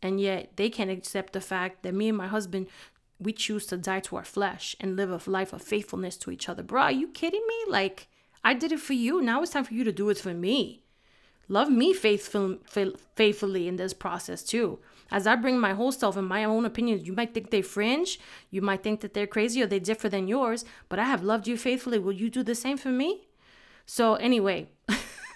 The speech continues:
<laughs> the censorship. Okay, well then this is what happened. Then the censorship on Facebook during covid. I started getting censored on Facebook, Instagram. I can't even send a private message to,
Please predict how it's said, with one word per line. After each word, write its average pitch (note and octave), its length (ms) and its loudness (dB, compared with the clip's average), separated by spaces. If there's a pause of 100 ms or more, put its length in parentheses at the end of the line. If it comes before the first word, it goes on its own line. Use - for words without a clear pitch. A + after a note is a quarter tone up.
<laughs> - 720 -18
the G3+ 160 2
censorship. G#3 840 2
Okay, G#3 420 0
well F#3 120 0
then G#3 280 2
this A3+ 200 4
is A3 80 0
what G#3+ 160 4
happened. A3 520 -2 (720)
Then F#3+ 140 2
the G3+ 80 2
censorship A3 680 0
on G3 160 0
Facebook F#3 400 -6
during F#3 240 -4
covid. F#3 340 -2
I G3 80 -6
started F#3+ 260 -4
getting F#3 200 -2
censored F#3 400 -4
on E3+ 100 -8
Facebook, - 480 -8 (400)
Instagram. F#3 580 -2 (320)
I C#4+ 120 8
can't E4+ 260 2
even B3+ 220 2
send C4+ 280 2
a A3 40 2
private A3+ 300 2
message A#3 400 0
to, G#3 280 -2